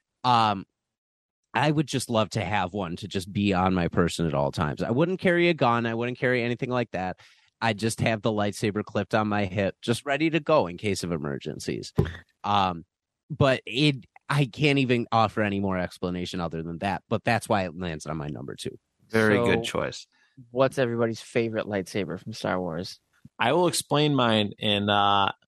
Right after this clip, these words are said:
Speaker 2: in just a moment. I will
Speaker 1: Okay,
Speaker 2: explain
Speaker 1: I
Speaker 2: mine.
Speaker 1: know it. Yeah, I know it.
Speaker 3: All right. Well, I'll, I think mine's, mine is, they've only showed it for, like, thirty seconds, but it's from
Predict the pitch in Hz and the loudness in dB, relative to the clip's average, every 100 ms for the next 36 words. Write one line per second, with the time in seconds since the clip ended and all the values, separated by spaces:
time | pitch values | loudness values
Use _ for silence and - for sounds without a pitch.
0 | _ - 113 104 101 - 101 95 - 78 | _ -4 -2 0 0 0 -4 -2 -4 -4
1 | 62 - _ - 107 110 110 127 - 104 | -8 -12 _ -2 2 4 4 2 2 2
2 | 135 131 143 139 127 117 - 131 117 104 | 2 2 4 4 2 0 0 2 2 0
3 | - 117 117 107 101 98 110 113 139 143 | -4 -6 -2 2 2 2 -2 -2 2 4
4 | 139 143 151 147 135 _ _ _ - 170 | 2 2 2 2 -4 _ _ _ 0 0
5 | 196 160 147 143 131 - _ _ _ _ | 2 0 2 2 0 -10 _ _ _ _
6 | _ 135 139 151 185 175 120 131 123 131 | _ -4 0 2 2 -2 0 0 2 0
7 | 117 - 117 120 110 95 - 113 110 107 | 0 2 2 0 -2 -6 -4 -4 -2 -4
8 | 101 101 113 113 - 120 113 - - 131 | -6 -4 -6 -6 0 2 2 -2 -2 0
9 | 123 123 120 | 2 0 -4